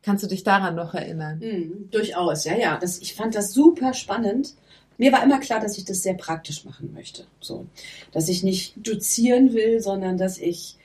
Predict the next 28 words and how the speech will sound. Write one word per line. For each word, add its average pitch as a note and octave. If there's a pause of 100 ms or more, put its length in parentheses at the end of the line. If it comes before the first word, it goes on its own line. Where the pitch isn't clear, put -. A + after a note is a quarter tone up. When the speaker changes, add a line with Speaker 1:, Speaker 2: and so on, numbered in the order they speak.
(400)
Speaker 2:
ähm, F3
möchte, G3+
dass F3+
die E3+
TeilnehmerInnen F#3+
sofort F#3+ (320)
auch G#3+
arbeiten G3
müssen, D#3+
also D#3+
in, F3+
in G#3+
den G3
Flow G3+
kommen F#3
sollen. D#3 (540)
Und, G3
und E3+
da A#3+
habe B3
ich A3+
mich A3+
gefragt, F3+
wie B3+
kann A#3+
ich G#3+
das -
hinkriegen, G#3